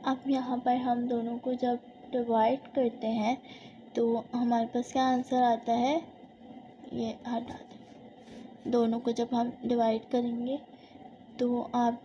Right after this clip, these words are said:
डिवाइड करके देख लेगा। तो ट्वेंटी फ़ाइव डिस्टेंस का यूनिट क्या होता है, मीटर। तो hence this, hence, sorry, no, hence this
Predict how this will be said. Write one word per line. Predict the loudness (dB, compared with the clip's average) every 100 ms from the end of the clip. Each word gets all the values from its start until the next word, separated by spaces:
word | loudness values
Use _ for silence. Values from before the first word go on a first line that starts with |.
| 0
डिवाइड | 4 6 4 0
करके | -4 -2
देख | -2 -4 -2
लेगा। | -2 0 -2 -4 -14 -20 -20 -20 -10
तो | -6 -6 -8 -16 -2
ट्वेंटी | 0 2 0
फ़ाइव | 4 6 6 6 2 -14 -20 -18 -18 -16 -4
डिस्टेंस | -2 0 0 0 0
का | 0
यूनिट | 2 2 0 -2 -6 -20 -20 -20 -20 -20 -8
क्या | -2 0
होता | 0 2
है, | 2
मीटर। | 2 0 0 -2 -4 -8 -20 -20 -20 -20 -20 -20 -20 -20 -20 -20 -6
तो | -2 0 0 0 -4 -6 -2
hence | 4 4 4 0 -8 -16 -18 -18 -6 -2
this, | 2 0 -2 -16 -18 -20 -20 -20 -14 -4
hence, | 2 2 2 4
sorry, | 6 6 4 0 2
no, | 0 0 -4 -2
hence | 2 2 2
this | -2